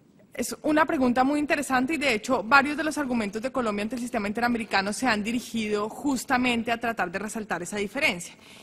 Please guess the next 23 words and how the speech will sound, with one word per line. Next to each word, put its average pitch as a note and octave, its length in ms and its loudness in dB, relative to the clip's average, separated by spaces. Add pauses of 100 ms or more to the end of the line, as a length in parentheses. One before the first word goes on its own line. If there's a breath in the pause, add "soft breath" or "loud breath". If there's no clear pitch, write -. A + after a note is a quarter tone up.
(200 loud breath)
Y B3+ 120 -2
quizás B3+ 720 4
es C#4 160 -2
algo C#4 240 0
que D#4 80 -4
la C4 100 4
Corte G#3+ 320 -2
nunca B3+ 280 2
ha B3+ 60 6
hecho, B3+ 180 -2
pero B3+ 200 -2
podría B3+ 360 0
hacer, B3+ 540 -2
y C4 220 2
es A#3+ 560 2
analizar A3+ 600 0
la F#3 60 -4
admisibilidad G#3+ 640 -2
por G3+ 240 -4
partes G#3+ 840 2
según G#3 380 0
las G#3 160 -2
pretensiones. A#3 1080 -2